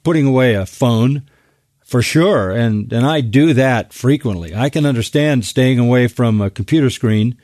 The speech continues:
I can understand, um, you know, not, um, eating everything that, that's in sight, and especially when it's loaded with sugar. I get all that. But none of that can be confused with a fast. That, that is all just part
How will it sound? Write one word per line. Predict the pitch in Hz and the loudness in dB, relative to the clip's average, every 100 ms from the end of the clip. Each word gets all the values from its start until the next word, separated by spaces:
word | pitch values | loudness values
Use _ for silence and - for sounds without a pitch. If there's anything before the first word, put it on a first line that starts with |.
| _ _ _ _ _ _ _ | _ _ _ _ _ _ _
I | 127 131 | -2 0
can | 160 | 0
understand, | 160 139 - 185 202 143 104 | 0 -2 0 0 2 0 0
um, | 120 113 107 104 123 147 - - - | 0 0 0 -4 -8 -14 -12 -12 -8
you | 143 147 | -4 0
know, | 131 | 0
not, | 117 131 123 - | 2 2 0 -2
um, | 120 113 104 | 0 0 0
eating | 139 131 123 | 2 2 4
everything | 127 127 - 123 | 2 0 0 0
that, | 113 110 | 0 0
that's | 117 - | -2 0
in | 120 | 0
sight, | 107 - 143 123 135 | 0 0 0 2 0
and | 139 117 | 0 -2
especially | 110 135 123 131 | 0 -2 -2 0
when | 117 117 | 0 0
it's | 107 - 120 | -2 -4 0
loaded | 120 117 | 0 2
with | 107 | -2
sugar. | 95 127 110 104 101 | -2 -2 0 -2 -6
I | - 120 | -4 -2
get | 113 131 | 0 0
all | 113 101 | 0 0
that. | 101 104 92 - _ _ _ - - _ _ - | -2 -4 -6 -16 _ _ _ -20 -20 _ _ -6
But | 143 | -2
none | 180 247 | 0 2
of | 226 | 2
that | 175 156 139 | 2 0 -2
can | - 131 | -2 0
be | 120 | 0
confused | 110 123 - 143 135 110 92 | 0 -2 2 2 4 2 -2
with | 113 113 104 | 0 2 0
a | 98 | -6
fast. | - 175 170 107 92 - 123 | -4 -2 0 -2 -6 -8 -2
That, | 151 156 | -2 0
that | 180 220 | 0 0
is | 160 | 0
all | 160 151 147 143 | 2 2 2 0
just | 113 139 147 147 - - | -2 0 2 0 -2 -10
part | - 131 131 127 | -4 0 0 -2